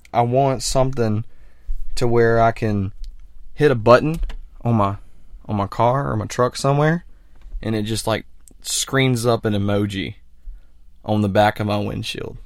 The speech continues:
on my back of my truck, and, like, maybe even one on the front, so, like, I could do one, like, it's, it's, uh, so they can, so I can do it to where if they're looking <laughs> back in their mirror or something,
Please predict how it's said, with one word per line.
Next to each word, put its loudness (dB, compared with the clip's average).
on -4
my 4
back 4
of -2
my -2
truck, -4
and, 0
like, 2
maybe 2
even 2
one 2
on 0
the -4
front, 0
so, 2
like, 8
I 4
could 0
do 2
one, 4
like, 0
it's, -4
it's, -6
uh, 0
so -2
they 4
can, -2
so 0
I 4
can -2
do 4
it 4
to -6
where 0
if -2
they're 0
looking 2
<laughs> -
back 4
in 4
their 4
mirror 2
or 0
something, 0